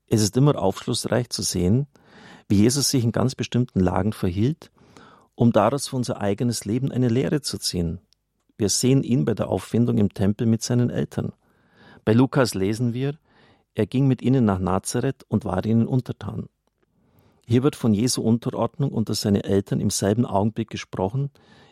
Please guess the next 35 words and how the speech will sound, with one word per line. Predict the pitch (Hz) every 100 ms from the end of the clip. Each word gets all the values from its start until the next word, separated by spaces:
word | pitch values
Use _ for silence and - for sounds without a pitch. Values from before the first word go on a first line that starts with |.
| -
in | 113
dem | 107 123
sie | 127 131 135 - _ -
nicht | 120 -
verstanden, | - 101 - 92 95 - 127 -
was | 90 -
da | -
eigentlich | 95 107 107
vorging. | - 151 - - - _ _ _ _ _
Sie | - -
konnten | 113 -
es | 104 90
einfach | 87 92
nicht | 98 -
begreifen. | 113 117 147 - -
Der | -
Evangelist | 104 107 101 95 117 -
sagt, | - 101 - _ _ _ - _
sie | -
verstanden | 113 113 - 110 - 127
das | 104 101 -
Wort | 110 - 131
nicht, | 135 -
das | - 101
er | -
zu | -
ihnen | 92 95 107
sprach. | - - 104 98 _ _ _ _ _ _ _ _ _ _ _ _ _ _ _ _ _
Er | - 139
war | 98 101
trotz | - 113 -
dieser | - 117 127
Verständnislosigkeit | 98 - 95 110 120 113 110 110 110 - 113 -
ihnen | - 104 101
untertan. | 139 - - - 101 107